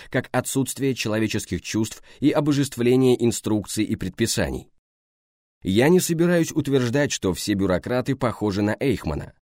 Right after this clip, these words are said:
Во-первых, потому что многие люди, находясь на бюрократических должностях, не являются бюрократами по сути своей. Во-вторых, бюрократическая должность не всегда душит в человеке всё человеческое.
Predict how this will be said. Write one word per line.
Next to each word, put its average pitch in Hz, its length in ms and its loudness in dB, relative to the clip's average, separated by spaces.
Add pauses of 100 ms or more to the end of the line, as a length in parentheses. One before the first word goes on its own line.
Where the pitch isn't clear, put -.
(200)
Во-первых, 98 440 0
потому 95 300 0
что 92 180 -2
многие 92 420 2
люди, 101 260 2
находясь 90 580 -2
на 78 140 -2
бюрократических 87 760 -6
должностях, 87 640 -2 (220)
не 123 180 6
являются 131 480 0
бюрократами 98 640 0
по 113 180 -2
сути 90 280 -4
своей. 98 460 -4 (440)
Во-вторых, 127 640 -2
бюрократическая 127 880 -2
должность 104 640 -2
не 113 240 6
всегда 127 480 2
душит 117 400 0
в - 60 -18
человеке 90 520 0
всё 95 220 -2
человеческое. - 800 -4